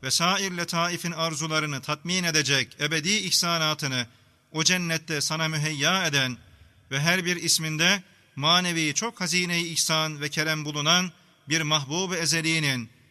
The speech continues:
elbette bir zerre muhabbeti kainata bedel olabilir. Kainat, onun bir cüz'i tecelli-i muhabbetine bedel olamaz.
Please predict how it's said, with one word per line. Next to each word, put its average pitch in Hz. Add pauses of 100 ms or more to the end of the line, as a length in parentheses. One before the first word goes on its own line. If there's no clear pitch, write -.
(140)
elbette 156
bir 202
zerre 156
muhabbeti 151 (320)
kainata 139
bedel 127
olabilir. 123 (680)
Kainat, 160 (380)
onun 160
bir 151
cüz'i 160
tecelli-i 170
muhabbetine 147
bedel 131
olamaz. 131